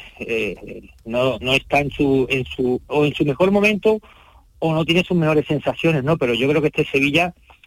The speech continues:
en el momento que se, que, que tenga todo su, su armamento, ¿no? Como decimos nosotros, ofensivo,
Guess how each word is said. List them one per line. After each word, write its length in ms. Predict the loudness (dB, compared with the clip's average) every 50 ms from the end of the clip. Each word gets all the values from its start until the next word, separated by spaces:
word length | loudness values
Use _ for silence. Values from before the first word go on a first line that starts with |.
| -20 _ _ _ _ _
en 120 | -6 -4 -2
el 80 | -2
momento 360 | 0 0 0 0 2 2 2
que 80 | 2 2
se, 560 | 0 0 0 2 2 2 2 0 0 -2 -4
que, 220 | -4 -4 -4 -4 -4
que 180 | -4 -4 -2
tenga 300 | 0 -2 0 0 -2 0
todo 260 | 0 0 2 2 2
su, 500 | 0 -2 -4 -2 0 0 0 0 -2 -4 -2
su 140 | 0 0 0
armamento, 480 | 0 -2 -2 -2 0 -2 0 -2 -2 0
¿no? 120 | 0 -2
Como 160 | -2 -2 -4
decimos 260 | -6 -6 -4 -4 -4
nosotros, 460 | -4 -2 0 -2 0 2 0 0 -2 -2 -8 -20 -20 -20 _ _
ofensivo, 760 | 0 2 2 0 0 0 0 0 2 4 4 4 2 0